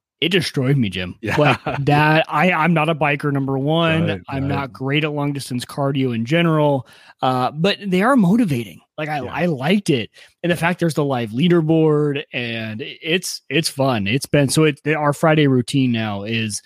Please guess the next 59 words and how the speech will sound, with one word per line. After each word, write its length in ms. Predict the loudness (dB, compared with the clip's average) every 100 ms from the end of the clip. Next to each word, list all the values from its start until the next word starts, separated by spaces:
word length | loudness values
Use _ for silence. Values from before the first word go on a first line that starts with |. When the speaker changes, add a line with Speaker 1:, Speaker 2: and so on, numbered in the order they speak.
| -16 _ -6
Speaker 1:
is 100 | -2
that 180 | -2 0
bike 240 | 0 2
ride 140 | 0
in 40 | 2
the 60 |
morning, 320 | 2 2 0 0
and 100 | 0
then 220 | -2 -4
we 80 | -4
do, 100 | -2
like, 160 | -4
a 60 | -6
thing 160 | -6
called 180 | -8 -10
fifties 560 | -8 -4 -4 -6 -10 -8
is 140 | -6
what 100 | -4
he 60 | -4
does, 260 | -4 -6 -6
and 100 | 0
Speaker 2:
Yeah. 180 | 0
Speaker 1:
it's, 140 | 0 -4 _ -20 _ 0
Speaker 2:
Yeah. 80 | 4 4
Speaker 1:
and 180 | 2 -2 _ _ -4
the 60 |
problem 300 | 2 4 4
is, 500 | 4 4 4 0 -4 -12 _ _ -4
I 40 | 0
got, 160 | 0
I, 200 | 2 0
I 20 |
became 320 | 0 0 0 0
friends 340 | 0 0 0
with 140 | -4
the 140 | -4 -2
most 400 | 0 0 0 -4
fit 380 | -8 -6 -6 -6
guy 220 | -6 -6
at 100 | -6
Carson. 420 | -10 -8 -4 -2
Speaker 2:
Oh, 520 | 0 2 2 4 4 4
Speaker 1:
And, 120 | 2
Speaker 2:
yikes. 220 | 0 -2
Speaker 1:
but 60 | 0
that's 100 | 4
also 240 | 4 4
a 60 | 4
good 240 | 4 2
thing 160 | 0 0
'cause 160 | -4
it's 100 | 0 2
like, 120 | 2
Speaker 2:
Yeah. 120 | 0
Speaker 1:
like, 180 | -8 -14 -12 -4
on 140 | -2
the 80 | -2
bike, 360 | 0 2 2 0
like, 240 | -6